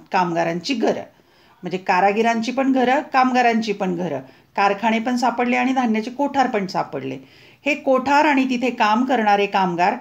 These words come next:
बालेकिल्ल्यात राहणाऱ्या अधिकाऱ्यांच्या अखत्याऱ्याखाली,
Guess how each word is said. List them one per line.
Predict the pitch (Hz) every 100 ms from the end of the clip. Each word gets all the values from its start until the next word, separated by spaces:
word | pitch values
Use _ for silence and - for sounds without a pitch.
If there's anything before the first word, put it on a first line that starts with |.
| - - -
बालेकिल्ल्यात | 220 220 269 349 302 277 262
राहणाऱ्या | 240 226 208 208 196
अधिकाऱ्यांच्या | 196 220 240 208 202 196 - -
अखत्याऱ्याखाली, | 196 - 196 190 190 - 180